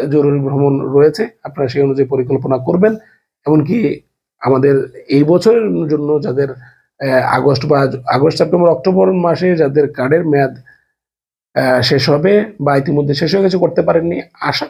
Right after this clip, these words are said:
করছি হয়তো জুলাইয়ের বাইশ থেকে আগস্টের বাইশ তারিখের মধ্যেই আমাদের অটো রিনিউগুলা চালু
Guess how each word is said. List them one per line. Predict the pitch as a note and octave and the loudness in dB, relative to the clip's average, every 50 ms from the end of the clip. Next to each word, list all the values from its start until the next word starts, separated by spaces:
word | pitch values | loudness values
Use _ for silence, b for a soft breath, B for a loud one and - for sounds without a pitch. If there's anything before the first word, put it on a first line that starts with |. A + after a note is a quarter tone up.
| - | -2
করছি | - - - B2+ - - C#3+ C#3 C#3 b b b b b b _ _ - | -2 -2 -2 -2 -6 -4 -4 -6 -6 b b b b b b _ _ -4
হয়তো | C3+ C3+ C3 D#3 D3+ - - D3 | -2 0 2 2 0 0 -2 -4
জুলাইয়ের | C3 D3 D3+ E3+ F#3+ F#3+ F3 G3+ | -2 0 2 2 2 2 2 0
বাইশ | F3+ F3 E3+ E3+ E3+ - | 2 2 0 0 -2 -4
থেকে | - F3+ D#3+ - - F#3 | -6 -6 -6 -2 -2 -2
আগস্টের | D3+ C3 B2+ C3+ C#3 C3+ - D#3 | -2 -2 -2 -4 -6 -4 -4 -2
বাইশ | C#3 C3 B2+ B2+ - | -2 -2 -4 -4 -4
তারিখের | - C3 B2+ B2 C3+ B2+ | -4 -4 -2 -2 -2 -4
মধ্যেই | C3 B2+ B2+ C#3+ E3+ F3+ | -4 -4 -6 -4 -2 0
আমাদের | E3+ C3 C3 C3+ B2+ B2 B2+ B2 B2 - _ _ _ _ _ _ _ _ _ _ _ _ _ _ _ _ - - | 0 0 -2 -2 -8 -8 -8 -8 -10 -12 _ _ _ _ _ _ _ _ _ _ _ _ _ _ _ _ -2 -2
অটো | D#3 D3 D#3+ E3 | 0 2 4 2
রিনিউগুলা | D#3+ D3+ C#3+ C#3 C#3 C3+ B2+ B2 B2 B2+ B2 B2 | 2 4 4 4 2 2 2 2 0 2 2 0
চালু | B2 B2 A#2 A#2 B2 A#2+ | 0 -2 -2 -2 -2 -4